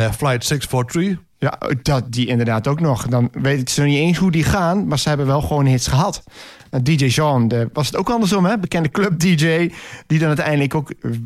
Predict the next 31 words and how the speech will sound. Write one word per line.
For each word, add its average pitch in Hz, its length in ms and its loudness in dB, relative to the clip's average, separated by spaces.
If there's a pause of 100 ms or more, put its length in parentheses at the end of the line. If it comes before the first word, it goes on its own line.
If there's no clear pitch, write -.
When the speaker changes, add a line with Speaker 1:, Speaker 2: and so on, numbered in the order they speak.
(120)
Speaker 2:
ja, 147 200 -2
in 123 140 2
Nederland, 135 520 0
eh, 117 260 0
ook 143 180 -2
onder 131 220 0
het 117 80 -2
gewone 135 340 0
publiek 131 280 0
bekend 117 320 -2
werd. 117 160 -2
Toch 147 120 -2
gewoon 131 240 0
een 120 200 2
super - 320 -6
commerciële, 123 520 0
maar 113 140 0
wel 135 180 0
vette 131 420 -2 (360)
hitsingle 180 420 0
te 156 80 -6
maken. 127 160 2
Speaker 1:
Maar 160 100 2
die 196 100 0
wist 180 220 0
ook 196 180 -2
de 151 120 0
geluidjes 190 840 -2
uit 214 240 -2
te 185 80 -2
zoeken, 196 420 -2